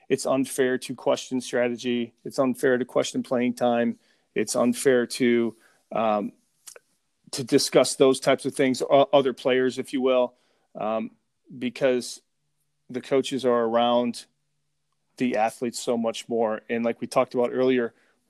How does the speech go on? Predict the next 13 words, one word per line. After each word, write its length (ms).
as 220
parents, 500
we 120
get 180
emotionally 540
unqualified 680
because 300
we're 80
so 280
invested 680
in 160
our 140
kid 460